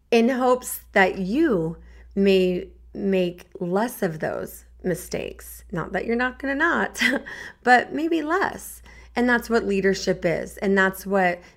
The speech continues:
being around the wise is all about. And then it leads to connection. And that connection is better self connection, better faith connection, better universe connection, better energy and vibes connection,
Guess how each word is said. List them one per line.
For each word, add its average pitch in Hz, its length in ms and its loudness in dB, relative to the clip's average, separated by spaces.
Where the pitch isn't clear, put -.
being 196 220 6
around 180 380 0
the 170 60 -4
wise 175 600 -2
is 180 200 -4
all 170 220 -2
about. 165 520 -4
And 196 240 2
then 190 140 2
it 202 160 -2
leads 180 300 -4
to 185 100 -2
connection. 180 680 -6
And 196 160 2
that 175 140 -2
connection 170 480 -4
is 170 160 -6
better 165 320 -4
self 175 520 -6
connection, - 600 -8
better 170 260 -2
faith 202 540 -4
connection, 180 580 0
better 190 400 2
universe 196 640 0
connection, 180 520 -4
better 190 380 0
energy 190 500 -2
and 180 220 -2
vibes 175 580 -2
connection, 175 600 -4